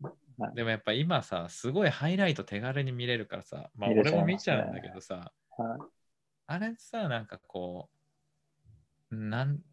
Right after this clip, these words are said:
Speaker 2: まあ、言葉選ばずに言うと、本当に何にもわかんないよね、
Speaker 1: はい。
Speaker 2: あれだけじゃ。
Speaker 1: 全然わかんないです。だから本当に一回いいドリブルしたら、あいつめちゃドリブルうまいってなりますもん。
Speaker 2: うん。いや、特になんかディフェンスとかサイドバックの選手は、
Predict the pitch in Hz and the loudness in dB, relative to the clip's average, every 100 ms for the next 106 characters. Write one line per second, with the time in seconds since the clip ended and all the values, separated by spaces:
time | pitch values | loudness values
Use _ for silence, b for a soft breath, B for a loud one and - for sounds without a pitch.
0 | 151 107 107 - 117 160 180 123 113 110 | -8 -4 -4 -4 0 6 10 10 8 4
1 | 101 90 82 85 - 147 180 226 202 214 | 0 -4 -4 -8 -2 0 4 6 8 8
2 | 220 226 220 226 226 117 87 87 92 95 | 6 6 6 4 0 -2 -2 -2 0 -2
3 | 95 82 - - - 120 127 120 120 113 | -4 -8 -6 -2 2 4 8 10 12 10
4 | 107 110 - - - 143 139 175 170 175 | 6 -2 -10 -14 10 12 12 10 10 10
5 | 170 165 160 - 208 208 208 139 123 117 | 10 6 4 6 10 12 12 12 12 12
6 | 110 110 107 113 101 101 143 147 151 147 | 12 12 12 12 8 8 12 12 12 12
7 | 147 143 127 - 98 101 120 - 98 - | 12 12 10 8 8 8 8 4 0 -2
8 | 120 110 101 95 90 98 _ _ _ - | 0 2 2 0 -4 -10 _ _ _ -12
9 | - - 233 240 262 190 131 120 113 110 | -12 -6 -2 0 6 8 8 8 6 4
10 | - 110 110 123 123 - 107 101 107 107 | 0 -4 -2 0 0 0 0 0 -2 -2
11 | 107 113 - 87 98 87 - 87 87 | -2 -4 -6 -6 -4 -6 -6 -6 -8